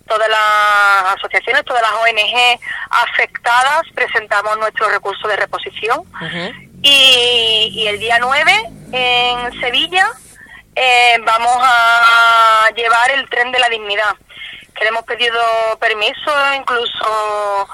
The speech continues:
Speaker 1: a Melia Valcarce para poder, mm, utilizar este tren que, que ella inició hace unos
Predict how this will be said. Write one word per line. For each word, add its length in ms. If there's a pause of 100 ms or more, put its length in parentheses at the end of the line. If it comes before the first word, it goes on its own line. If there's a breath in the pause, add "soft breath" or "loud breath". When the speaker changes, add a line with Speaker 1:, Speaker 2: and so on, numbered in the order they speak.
(220 loud breath)
Speaker 1:
a 100
Melia 280
Valcarce 540
para 180
poder, 420
mm, 420
utilizar 680 (300 loud breath)
este 260
tren 300
que, 720
que 100
ella 160
inició 480
hace 720
unos 220